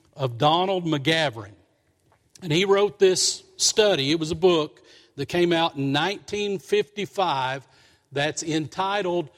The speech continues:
The Bridges of God. Now, let me tell you what he means by his title. God has saved each of us en route to somebody else.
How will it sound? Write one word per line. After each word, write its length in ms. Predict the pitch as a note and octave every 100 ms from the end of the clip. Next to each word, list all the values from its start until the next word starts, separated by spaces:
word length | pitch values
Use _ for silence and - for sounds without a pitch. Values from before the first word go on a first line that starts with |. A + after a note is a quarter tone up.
| _ _
The 140 | C#3 C3+
Bridges 760 | B2 E3 G3+ F#3 F3+ G3+ D#3
of 200 | F3+ D3+
God. 480 | C3+ D3+ C3 F#2+ F2+ - _ _ _ _ _ _ _ _ _ _ _ _ _
Now, 320 | - C#3+ A#2 G#2 _ _ _ _ _ _ _ _ _ _ _ _ _ _ _ _ _
let 100 | E3+
me 60 | F#3
tell 160 | G3+
you 120 | G#3 E3+
what 180 | F#3
he 80 | F3
means 680 | D#3 F3 F#3 E3 C#3+ C3+ -
by 320 | C#3 D3 D3+
his 220 | C3+ B2
title. 600 | - F3+ D#3+ A#2+ G2 - _ _ _ _ _ _ _ _ _ _ _ _ _ _ _ _ _ _ - C3
God 680 | D3+ F#3 A3 A#3 G#3+ G3 - _
has 300 | - E3 C#3
saved 540 | - G3+ G#3 G3+ E3 E3+
each 360 | G3 A3 -
of 140 | E3 C3
us 580 | C3 C3 C3+ - - - _ _ _ _ _ _ _
en 280 | E3+ G3 G3
route 440 | F#3 F#3+ G3 -
to 100 | -
somebody 720 | C#3+ - F#3 F3 E3 D3 C#3+
else. 460 | D#3 A2+ - - -